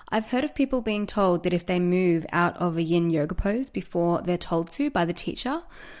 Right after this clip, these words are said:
that they're not doing it right, or they've failed in some way.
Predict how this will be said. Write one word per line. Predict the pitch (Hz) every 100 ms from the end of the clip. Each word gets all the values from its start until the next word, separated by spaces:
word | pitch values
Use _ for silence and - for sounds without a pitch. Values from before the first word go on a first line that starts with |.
| - -
that | 190 -
they're | 214
not | 214 233
doing | 247
it | 233
right, | 170 170 - - - - _ _ _ -
or | 175 196 190
they've | 185 185 180
failed | - 185 190 214
in | 185 170
some | - -
way. | - -